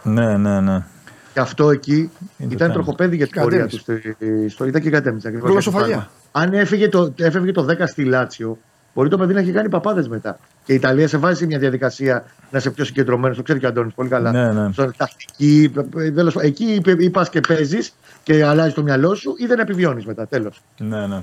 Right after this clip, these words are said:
Speaker 1: ισχύει.
Speaker 2: Ειδικά στην
Speaker 3: Ωραία.
Speaker 2: Λάτσιο.
Speaker 3: Λοιπόν, να, ε, έχουμε τίποτα;
Speaker 2: Για φωτάρα ήταν η κουβέντα και την, ε, διανθίσαμε λίγο. Θέλω να μας πει λίγο ιστορία, ο
Speaker 3: Ναι.
Speaker 2: Αντώνης.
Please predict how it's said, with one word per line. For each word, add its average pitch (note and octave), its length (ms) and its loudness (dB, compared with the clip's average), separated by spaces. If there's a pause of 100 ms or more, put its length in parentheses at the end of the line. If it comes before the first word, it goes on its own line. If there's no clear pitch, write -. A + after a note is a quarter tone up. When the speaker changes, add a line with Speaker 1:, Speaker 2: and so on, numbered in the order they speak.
(160)
Speaker 1:
ισχύει. G#2 380 -6
Speaker 2:
Ειδικά B2+ 260 -4
στην G3 120 2
Speaker 3:
Ωραία. A#3 120 2
Speaker 2:
Λάτσιο. A#2 240 -4 (480)
Speaker 3:
Λοιπόν, F3+ 460 2
να, A#3 100 2
ε, A3+ 380 4
έχουμε A3+ 180 2
τίποτα; A3+ 520 0 (920)
Speaker 2:
Για B3 160 0
φωτάρα A#3 440 2
ήταν B2+ 220 -2
η B2 40 -4
κουβέντα D#3 320 0
και A#3+ 100 -2
την, A#3 280 -2
ε, A3 200 -2
διανθίσαμε F#3+ 540 -2
λίγο. D#3 200 0 (160)
Θέλω A3 320 0
να G3 80 2
μας E3+ 200 0
πει G3+ 100 0
λίγο G#3 280 0
ιστορία, D#3 720 2
ο A#2 240 -2
Speaker 3:
Ναι. E3+ 80 2
Speaker 2:
Αντώνης. D#3 500 0